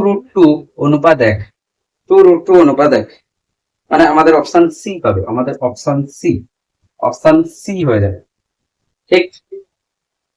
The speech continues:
চল, তারপর তড়িৎ প্রবাহ মাত্রা স্থির রেখে কারেন্টকে থি-, স্থির রাখা হয়েছে, আঠাশ নম্বর কোশ্চেন।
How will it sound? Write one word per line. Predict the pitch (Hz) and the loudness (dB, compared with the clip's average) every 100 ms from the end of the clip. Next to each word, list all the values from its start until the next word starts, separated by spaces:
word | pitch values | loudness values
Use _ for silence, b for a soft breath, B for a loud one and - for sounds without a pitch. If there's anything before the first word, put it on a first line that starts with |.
| _ _ _ _ - | _ _ _ _ -14
চল, | - 117 92 _ _ _ _ _ _ _ _ _ _ _ _ _ - | -2 -2 -2 _ _ _ _ _ _ _ _ _ _ _ _ _ 0
তারপর | 190 208 220 _ _ _ 208 | 2 4 -2 _ _ _ 2
তড়িৎ | 226 247 - | 2 2 0
প্রবাহ | 214 220 233 233 | 2 4 4 2
মাত্রা | 226 - 226 220 - _ | 0 0 0 0 -4 _
স্থির | - 240 196 | -4 0 2
রেখে | - 131 | 2 2
কারেন্টকে | 175 202 214 220 - | 2 2 4 2 2
থি-, | 214 208 196 | -4 -2 -2
স্থির | - 220 214 156 | -2 -2 2 2
রাখা | - 139 | 4 2
হয়েছে, | 147 202 160 | 2 0 0
আঠাশ | 180 165 - | 0 -2 -2
নম্বর | 143 123 110 | -2 -2 -2
কোশ্চেন। | 107 101 | -6 -8